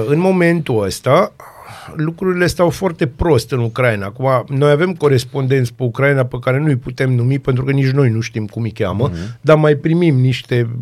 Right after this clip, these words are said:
Speaker 1: informări de acolo. Și lucrurile stau prost și pe front. Armata e destul de nemulțumită. Uh,
Speaker 2: Care?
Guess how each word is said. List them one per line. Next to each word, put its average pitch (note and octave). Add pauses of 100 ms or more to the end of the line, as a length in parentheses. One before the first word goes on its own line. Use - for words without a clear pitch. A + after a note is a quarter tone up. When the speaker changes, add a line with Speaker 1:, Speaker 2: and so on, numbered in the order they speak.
(120)
Speaker 1:
informări B2+
de A2+
acolo. F3 (600)
Și -
lucrurile G3+
stau F#3+
prost F3
și E3+
pe E3
front. B2+
Armata D3
e A#2
destul A#2+
de D3
nemulțumită. C#3
Uh, B2+ (160)
Speaker 2:
Care? F2+